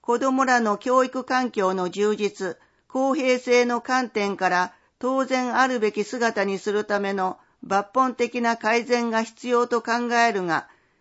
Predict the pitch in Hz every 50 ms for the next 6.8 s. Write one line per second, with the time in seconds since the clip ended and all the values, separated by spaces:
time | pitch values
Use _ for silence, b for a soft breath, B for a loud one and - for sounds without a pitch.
0 | b b b - 247 254 254 262 233 254 254 254 254 254 254 254 254 247 226 214
1 | 196 196 196 - - 196 185 175 - - - 254 269 254 233 214 190 165 165 156
2 | 151 - 180 175 - 175 170 143 - _ _ _ _ _ _ _ _ _ _ _
3 | _ _ _ _ _ _ _ _ _ _ _ - 262 262 240 226 196 185 160 143
4 | 131 104 - _ _ _ _ _ _ _ _ _ _ _ _ _ _ - - 277
5 | 277 277 - - - - 233 226 220 214 208 208 202 175 220 233 247 262 254 -
6 | 262 269 262 247 226 208 196 196 196 214 214 208 185 147 135 -